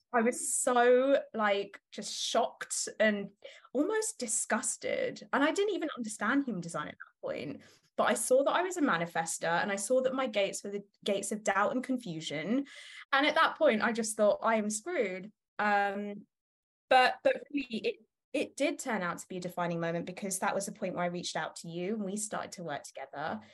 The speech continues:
Um, and it kind of led me on this journey of being like, if I wanna help people, if I wanna serve people, I need to come to a place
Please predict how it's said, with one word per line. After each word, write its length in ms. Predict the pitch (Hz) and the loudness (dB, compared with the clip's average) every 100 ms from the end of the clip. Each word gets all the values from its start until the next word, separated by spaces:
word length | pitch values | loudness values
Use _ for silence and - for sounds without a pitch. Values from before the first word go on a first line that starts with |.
| - _ - _ - | -20 _ -20 _ 2
Um, 320 | 208 208 208 208 202 _ _ _ _ _ _ - | 4 6 2 -6 -12 _ _ _ _ _ _ -2
and 160 | 220 | 0
it 80 | 220 | 0
kind 220 | - 262 | -2 0
of 100 | 294 | 2
led 220 | 254 233 214 | 2 0 2
me 100 | 208 | -2
on 100 | 196 | -2
this 160 | 196 | -6
journey 460 | - 214 262 185 175 | -2 0 0 0 -2
of 160 | 175 | -4
being 200 | - 180 | -8 -6
like, 440 | 175 165 170 - - _ _ - | -2 0 -2 -6 -18 _ _ 0
if 220 | 262 269 | 0 4
I 180 | 339 370 | 2 4
wanna 240 | 285 240 | 4 2
help 380 | 214 - 190 - | 0 -2 -4 -4
people, 460 | 175 - - - - | -12 -10 -6 -4 -4
if 140 | 190 | 0
I 140 | 202 208 | 0 2
wanna 220 | 240 214 | 0 -2
serve 380 | - 175 170 - | -4 -2 -4 -8
people, 640 | 147 143 - - 104 87 _ _ _ _ - | -12 -12 -10 -10 -10 -14 _ _ _ _ -2
I 200 | 202 247 | 2 2
need 200 | 262 254 | 2 -2
to 100 | 233 | -4
come 220 | 220 196 | -4 -6
to 160 | 196 185 | -6 -10
a 40 | |
place 580 | 180 170 165 220 - - | -10 -4 -4 -2 -4 -8